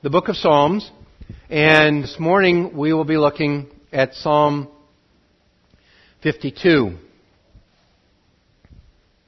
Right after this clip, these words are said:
As you're turning there,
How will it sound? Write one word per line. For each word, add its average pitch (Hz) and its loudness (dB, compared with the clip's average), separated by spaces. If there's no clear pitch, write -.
As 160 -4
you're 185 6
turning 247 2
there, 170 6